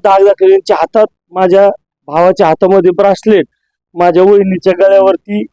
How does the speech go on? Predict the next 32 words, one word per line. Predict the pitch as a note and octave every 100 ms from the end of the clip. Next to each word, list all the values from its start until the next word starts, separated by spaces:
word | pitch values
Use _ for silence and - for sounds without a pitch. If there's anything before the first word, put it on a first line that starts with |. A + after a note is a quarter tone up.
| _ _ _
मंगळसूत्र, | F3+ G#3+ A3 G#3 G#3+ F#3 A3
हातात | G3+ E3+ F3 G3+ G3+
अंगठी | G3+ G3 A3 G#3
होती. | F#3 F#3 - G3+
तर | G3+
ते | -
ओरबडायच्या | G#3 G#3 A3 G3+ G#3+ G#3+ G#3 A3+ G#3
आधीच | G3 A3+ G#3+
आमच्या | F#3+ - G3+
वहिनीने | G#3 G3 F3+ F#3
त्यांना | F#3 F#3 F3 F3
सांगितलं | E3 F3 F#3 G#3 A3+ _ _ _ _ -
की, | G#3
"तुम्ही | A3 G3+ G3+
आमच्या | F#3+ F#3+ F#3
हातातून | D3+ - E3 E3+ F#3
ओरबडू | F#3+ F3 F3+ F#3
वगैरे | F3+ F3+ F3+
करा, | E3 F3 F3
हिसकू | E3 - G3
नका, | F#3+ F3 A3 A3+ _ _ _
मी | D#3+ F#3+
स्वतः | E3 F#3+ G#3 A#3 - _ _ _ _ -
तुमच्या | G3 F#3+ G3+
हातात | E3 G#3+ G3
देते," | G#3 G#3 G#3+ F3+ -
हिंदीमधून | _ - F#3+ G3+ G#3+ G3+ A3 G#3+
सांगितलं, | G3 G3 - G#3
"आणि | F#3+ G3
आम्हाला | G#3+ F#3 F#4+ F#3 -
काय | G#3
हाणमार | D#3+ F#3 F#3+